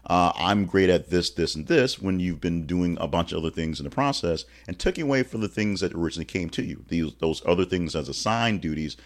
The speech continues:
that get in the way of the big time glossy things that's on your job title. Resume Solution may help you out with that one. You don't have to be looking for a job to want to upgrade your paperwork, upgrade your story, upgrade the way your life is portrayed with a new resume.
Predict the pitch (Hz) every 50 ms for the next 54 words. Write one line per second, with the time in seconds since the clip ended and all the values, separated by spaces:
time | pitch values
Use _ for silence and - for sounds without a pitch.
0 | - - - - 85 80 - - - - - - - - - 87 92 - 78 78
1 | 78 78 82 80 78 78 76 71 - - - 76 71 69 65 62 58 - - 90
2 | 82 73 - - 82 73 71 71 71 71 71 - - - 85 82 76 76 - -
3 | - 80 73 73 67 - 69 - - - 80 78 78 73 71 69 - 69 65 69
4 | - - 98 104 92 69 - - _ _ - - - - - _ - 98 107 110
5 | 117 117 107 - - 110 104 - 98 90 87 82 85 85 80 - 82 80 76 67
6 | - 73 69 90 85 82 - 76 67 57 64 80 107 139 135 139 127 117 - 113
7 | 98 95 104 - 101 90 - 87 82 82 80 87 87 95 101 87 82 80 76 78
8 | 78 - - 78 - - - - - - 80 80 78 78 69 - 71 71 - -
9 | - - - 95 98 - - 73 76 73 - - - - - - 107 - - -
10 | 98 92 85 - - - - - - 123 123 107 92 87 82 - - - _ _
11 | _ - 147 151 - - 170 160 135 - 120 110 113 110 113 117 104 104 95 90
12 | 92 90 - - - - - - - 117 101 90 85 73 82 76 78 80 80 80
13 | 76 78 85 80 - 73 69 69 53 -